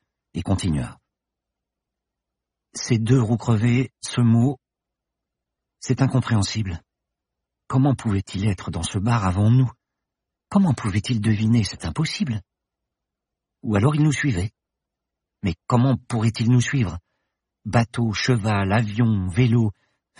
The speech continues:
Il est rigoureusement impossible de nous suivre. C'est incompréhensible, invraisemblable. Et en prime, nous voilà à pied. » «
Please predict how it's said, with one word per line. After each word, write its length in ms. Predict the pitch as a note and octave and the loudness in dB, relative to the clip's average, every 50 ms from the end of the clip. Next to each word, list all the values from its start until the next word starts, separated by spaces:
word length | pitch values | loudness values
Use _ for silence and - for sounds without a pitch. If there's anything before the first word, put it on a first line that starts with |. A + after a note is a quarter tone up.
| - - _ - - - - | -20 -20 _ -20 -20 -8 -2
Il 160 | C#3 C3 A#2 | 0 2 2
est 40 | A#2 | 2
rigoureusement 600 | A2 A#2 A2 A2 A2 G#2 G2+ G#2 G2 G2 A2+ F#2+ | 2 2 0 0 0 2 2 2 2 2 2 2
impossible 520 | F#2 F#2+ - - C3+ C#3+ - - D#3 C3 A#2+ | 2 0 0 -2 -2 -2 0 -2 -2 -2 -2
de 100 | A#2+ A2 | 0 0
nous 100 | A2+ G#2+ | 0 0
suivre. 360 | - - A#2+ A2+ G2 F2+ F2 - _ _ _ _ _ _ _ _ _ _ _ _ - - | 0 -2 -2 -2 -2 -2 -6 -10 _ _ _ _ _ _ _ _ _ _ _ _ -16 -14
C'est 260 | - - - B2 - | -4 -2 -2 0 2
incompréhensible, 760 | D3 E3 - D#3+ D3+ - E3 E3 D#3+ - - - D3 C3 B2 | 0 0 0 -2 -4 -2 0 0 0 0 -2 -2 -2 0 2
invraisemblable. 720 | C3 D3 D3 D3 D#3 - D#3 D3+ D3+ E3+ D#3+ - - B2 - _ _ _ _ _ _ _ _ _ _ _ _ - | 2 2 2 0 0 0 0 0 0 0 -2 -2 -6 -8 -12 _ _ _ _ _ _ _ _ _ _ _ _ 0
Et 80 | B2 A#2 | 2 2
en 140 | A2 A2 | 4 2
prime, 380 | - - D#3 F#3 F#3 E3+ D#3 C3+ - _ _ _ _ _ _ - | 2 2 2 4 4 4 2 0 -4 _ _ _ _ _ _ -2
nous 120 | E2+ G#2 | 0 2
voilà 280 | A2+ C3+ C#3 C#3 D3+ D#3 | 4 4 4 4 4 4
à 60 | D3+ | 2
pied. » « 320 | - - C3 A2+ - - | 2 2 0 0 0 -4